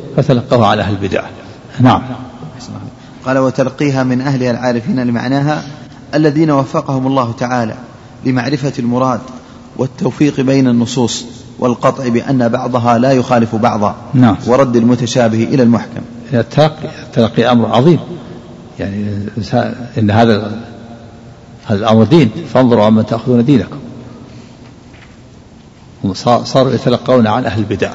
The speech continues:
Speaker 1: ولم يتخيروا ولم ي-، يتحققوا ولم يتبينوا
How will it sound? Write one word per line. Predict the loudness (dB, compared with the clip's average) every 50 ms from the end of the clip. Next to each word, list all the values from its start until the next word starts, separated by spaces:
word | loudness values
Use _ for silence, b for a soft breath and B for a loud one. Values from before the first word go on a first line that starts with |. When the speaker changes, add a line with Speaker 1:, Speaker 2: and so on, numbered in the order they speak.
| -10 -18 -20 -20 -20 -20 -20 -20 -20 -20 -20 -20 -20 -20 -20 -20 -20 -20 -20 -20 -20 -18 -6 -2
Speaker 1:
ولم | 2 2 4 4 2
يتخيروا | 2 0 -2 0 2 2 4 4 2 0 -2 -6 -6 -4
ولم | -2 0 0 0
ي-، | -2 -2 -6 -8 -12 -14 -16 -20 -20 -20 -20 -20 -20 -20 -20 -20 -20 -20 -20 -20 -20 -20 -20 -20 -20 -20 -20 -20 -20 -20 -20 -12 -8
يتحققوا | -6 -6 -6 -6 -6 -6 -8 -8 -10 -8 -4 -2 -2 -2 -4 -10 -18 -20 -20 -20 -20 -20 -20 -20 -20 -20 -20 -20 -20 -20 -20 -20 -20 -20 -20 -20 -20 -12 -4 0
ولم | 2 4 4 4
يتبينوا | 2 0 2 4 6 6 6 6 6 6 4 2